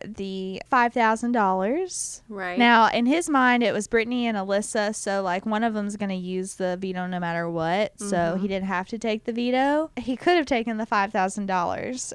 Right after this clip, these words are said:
Speaker 1: and Sarah Beth very, very vocally said, "Please don't take it from me."
Speaker 2: It's my birthday.
Speaker 1: It's my bir-, you know, <laughs> first of all,
Speaker 2: Which,
Speaker 1: the editing.
Speaker 2: let me just say,
Speaker 1: <laughs>
Speaker 2: there have been so many birthdays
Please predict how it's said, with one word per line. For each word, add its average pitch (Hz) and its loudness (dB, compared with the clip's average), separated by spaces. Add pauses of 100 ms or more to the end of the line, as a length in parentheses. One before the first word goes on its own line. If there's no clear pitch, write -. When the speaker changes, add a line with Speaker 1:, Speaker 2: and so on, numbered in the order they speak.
Speaker 1:
and 214 -4 (480)
Sarah 247 -2
Beth 220 0
very, 214 -4 (380)
very 214 -2
vocally 254 2
said, 220 -4
"Please 233 -4
don't 214 -6
take 226 -6
it - -8
from 214 -8 (160)
me." - -14 (300)
Speaker 2:
It's 220 -6
my 214 0
birthday. 185 -4 (100)
Speaker 1:
It's 320 4
my 320 2
bir-, 269 0 (100)
you 330 -2
know, 359 6 (200)
<laughs> - -12
first 370 4
of 359 6
all, 277 12
Speaker 2:
Which, 254 6
Speaker 1:
the - 2
editing. 262 0 (120)
Speaker 2:
let 294 4
me 554 6
just 381 4
say, 214 4
Speaker 1:
<laughs> - 10
Speaker 2:
there 480 12
have 427 8
been 403 10
so 247 6
many 247 4
birthdays 262 2